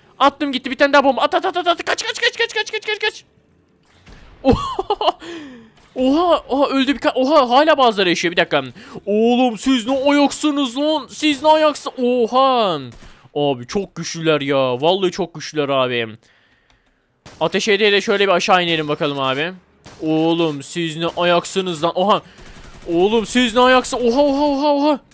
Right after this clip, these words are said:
Abi, abi ölüyorum, ölüyorum abi. Abi mermi değiştirmeyi şey yaptık ya. Mermi değiştirelim şöyle bir. Aynen, tamam. Pompalıyı da değiştir abi. Pompalı bayağı bir güçlü, ona rağmen bayağı bir az vuruyor. Sniper'la falan deneyeceğim bakalım. Şunu da değiştir abi, tamam.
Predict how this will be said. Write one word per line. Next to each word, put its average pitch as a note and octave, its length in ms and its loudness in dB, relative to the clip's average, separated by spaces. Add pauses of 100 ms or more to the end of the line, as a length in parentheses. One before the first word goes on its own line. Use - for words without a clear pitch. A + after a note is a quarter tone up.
(120)
Abi, A#3+ 320 2
abi B3 240 2
ölüyorum, B3+ 340 0
ölüyorum B3 320 2
abi. F#3 180 4 (140)
Abi D3 800 2
mermi C#3+ 260 -2
değiştirmeyi C#3 520 -6
şey C#3+ 140 -6
yaptık - 320 -8
ya. B2+ 160 -6
Mermi C#3 260 -8
değiştirelim C3 440 -8
şöyle B2 280 -6
bir. C#3 120 -8 (1160)
Aynen, B2+ 460 -8
tamam. C3+ 460 -6 (920)
Pompalıyı D3 520 -6
da D3 100 -4
değiştir C3+ 300 -6
abi. B2+ 180 -2
Pompalı C#3+ 420 -6
bayağı D#3+ 280 4
bir D3+ 60 -14
güçlü, E3 240 -6
ona E3+ 180 -2
rağmen E3+ 360 0
bayağı D#3 360 2
bir F#3+ 120 -6
az D#3+ 180 0
vuruyor. D3+ 140 -8
Sniper'la E3+ 480 -6
falan F3 320 -2
deneyeceğim C3+ 380 -4
bakalım. B2+ 240 -8
Şunu D#3 160 -14
da C#3 120 -6
değiştir B2 280 -8
abi, A#2 140 -6
tamam. B2 400 -8